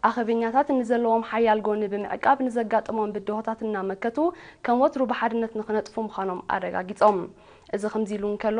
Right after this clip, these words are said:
ብኣሽሓት ዝቑጸሩ ኤርትራውያን ነበርቲ ሰሜን ኣሜሪካ መበል ዒስራን ሸሞንተን ስፖርታዊ ፌስቲቫሎም ብድምቀት ከም ዘካየዱ ካብቲ ቦታ ዝበጽሓና ሓበሬታ ኣነጺሮም።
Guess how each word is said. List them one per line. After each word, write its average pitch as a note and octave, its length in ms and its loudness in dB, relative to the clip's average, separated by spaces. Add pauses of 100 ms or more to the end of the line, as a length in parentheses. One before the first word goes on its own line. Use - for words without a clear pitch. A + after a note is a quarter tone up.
ብኣሽሓት G#3+ 460 4
ዝቑጸሩ G3 420 0
ኤርትራውያን A3+ 480 0
ነበርቲ A3+ 320 -2
ሰሜን G#3 300 -2
ኣሜሪካ F#3+ 400 0 (480)
መበል A3+ 260 4
ዒስራን D#4 280 0
ሸሞንተን C4+ 440 0
ስፖርታዊ A#3 520 -2 (120)
ፌስቲቫሎም G#3+ 680 0
ብድምቀት G3 460 -4
ከም G#3 180 -2
ዘካየዱ A#3 380 -2 (320)
ካብቲ B3 260 0
ቦታ C4 240 -2
ዝበጽሓና A3 460 -4
ሓበሬታ - 400 -4 (200)
ኣነጺሮም። F#3+ 600 0